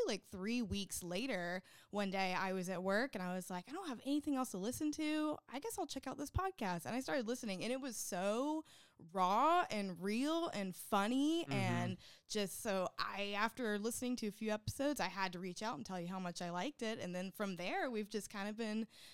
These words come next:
Speaker 1: chit-chatting back and forth, and I'm super honored that you've asked me to co-host or
Speaker 2: Yeah.
Speaker 1: be a rotating host. That's awesome.
Speaker 2: Of course. I, I mentioned it, I think, on either the episode that aired today or the one that will air next week,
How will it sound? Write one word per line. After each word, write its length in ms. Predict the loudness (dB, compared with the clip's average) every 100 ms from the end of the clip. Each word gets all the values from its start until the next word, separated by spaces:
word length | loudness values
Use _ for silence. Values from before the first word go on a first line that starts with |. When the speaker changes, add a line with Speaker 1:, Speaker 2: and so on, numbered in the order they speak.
| -12
Speaker 1:
chit-chatting 520 | -4 -2 0 -2 0
back 220 | 0 0 0
and 100 | 0
forth, 500 | 2 4 4 0 0
and 260 | -2 -2 -4
I'm 220 | -6 -8 -12 -12
super 420 | -4 -2 0 -2
honored 440 | -2 -2 -4 -4 -4
that 220 | -6 -4
you've 180 | -6 -4
asked 260 | -6 -6
me 120 | -6 -6
to 100 | -6
co-host 720 | -2 -2 0 -2 -2 -4 -4
or 120 | -2
Speaker 2:
Yeah. 340 | 0 0 -2 2
Speaker 1:
be 120 | 4
a 60 | 6
rotating 500 | 6 6 4 4 4
host. 280 | 4 4
That's 180 | 2 0
awesome. 540 | 2 2 2 -2 -2 0
Speaker 2:
Of 160 | 0
course. 460 | 8 10 12 10 8 10
I, 380 | 12 12 10 8
I 100 | 8
mentioned 500 | 8 8 6 6 8
it, 100 | 8
I 100 | 8
think, 340 | 6 4 2 2
on 180 | 4 4 6
either 500 | 6 8 8 8 6
the 140 | 4 4
episode 400 | 6 6 6 6
that 140 | 8
aired 240 | 10 10 8
today 520 | 4 6 8 10 10
or 220 | 10 8
the 100 | 8
one 260 | 6 6 6
that 200 | 6 4 _
will 160 | 4 8
air 180 | 8 8
next 380 | 8 6 4 6
week, 380 | 8 8 4